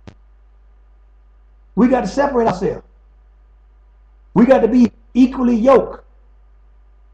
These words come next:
Spiritually, naturally, we got to be equally yoked. So that he can what? He will receive us. That's what we got to do. We got to separate ourselves. Once we do that, he'll be with us.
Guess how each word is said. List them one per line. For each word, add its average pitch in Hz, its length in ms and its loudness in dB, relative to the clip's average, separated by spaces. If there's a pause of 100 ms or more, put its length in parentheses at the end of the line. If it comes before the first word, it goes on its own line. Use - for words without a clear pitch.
(840)
Spiritually, 240 640 0 (260)
naturally, 180 500 -2
we 208 140 -2
got 226 100 2
to 208 60 -2
be 208 100 -4
equally 202 200 -6
yoked. 220 360 -4 (760)
So 240 240 2
that 190 80 0
he 240 100 4
can 196 200 -2
what? - 300 -2
He 269 120 4
will 180 100 2
receive 196 500 0
us. - 200 -10 (840)
That's 214 160 -2
what 190 100 -4
we 240 140 0
got 220 180 -2
to 220 180 -8
do. - 60 -16 (1500)
We 185 80 -8
got 185 140 -2
to 170 60 -4
separate 240 440 0
ourselves. 143 440 -8 (800)
Once 220 200 -6
we 254 160 -12
do 277 160 -10
that, - 380 -6 (340)
he'll 233 180 -4
be 269 160 -8
with 233 160 -2
us. - 220 -10